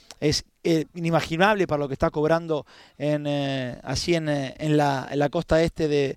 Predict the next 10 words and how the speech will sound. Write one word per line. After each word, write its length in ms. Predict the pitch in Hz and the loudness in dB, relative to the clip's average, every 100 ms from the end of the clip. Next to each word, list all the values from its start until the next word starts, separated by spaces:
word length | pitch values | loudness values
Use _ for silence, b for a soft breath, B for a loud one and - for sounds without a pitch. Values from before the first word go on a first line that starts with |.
| B B B 139 | B B B 0
de, 380 | 147 139 131 | 2 2 0
de 120 | 139 160 | -2 0
Inglaterra. 640 | 160 151 190 220 247 - _ b b b | 2 4 4 6 4 2 _ b b b
Pero 440 | 147 147 143 135 127 | -2 0 2 0 -4
quien 200 | 156 147 | -4 0
sea 200 | 196 185 | 2 2
que 120 | 151 | 2
se 100 | 156 | -2
lo 140 | 143 143 | -2 2
quede 400 | 175 196 208 | 4 4 2